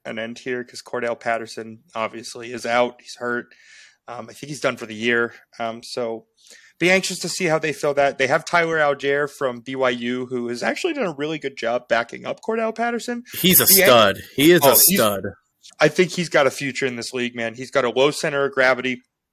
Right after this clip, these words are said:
Speaker 1: really just a hard-nosed, tough runner. Um, really kind of anxious to see what he does with the opportunity here. But, I mean, just the things that Cordell Patterson does for that Atlanta Falcons offense, um, just gonna be hard to replace.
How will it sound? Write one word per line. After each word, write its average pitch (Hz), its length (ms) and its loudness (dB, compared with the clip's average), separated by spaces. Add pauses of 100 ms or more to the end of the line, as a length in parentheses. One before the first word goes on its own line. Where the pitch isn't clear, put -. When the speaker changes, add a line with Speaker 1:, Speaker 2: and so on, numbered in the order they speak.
(400)
Speaker 1:
really 165 420 2
just 127 220 -10
a - 40 -16
hard-nosed, 135 840 -2
tough - 380 -8
runner. 117 440 -10 (440)
Um, 113 360 -4 (600)
really 180 540 0 (640)
kind 180 160 2
of 170 80 2
anxious 156 320 -2
to - 80 -10
see 151 180 -8
what 135 280 0
he 143 160 -14
does 127 320 -2
with 127 160 -8
the 127 100 -4
opportunity 127 720 -6
here. 143 440 -6 (300)
But, 131 240 4
I 131 100 2
mean, 131 300 -8
just 196 240 2
the 165 80 0
things 143 360 -4
that 127 120 -8
Cordell 123 340 -8
Patterson 117 520 -10
does 113 200 -6
for - 180 -10
that 107 240 -4 (200)
Atlanta 107 340 -6
Falcons 107 460 -8
offense, 113 500 -8 (120)
um, 110 240 -12 (340)
just 185 180 2
gonna 160 120 0
be 139 100 -4
hard 127 280 2
to 131 60 -6
replace. 117 600 -4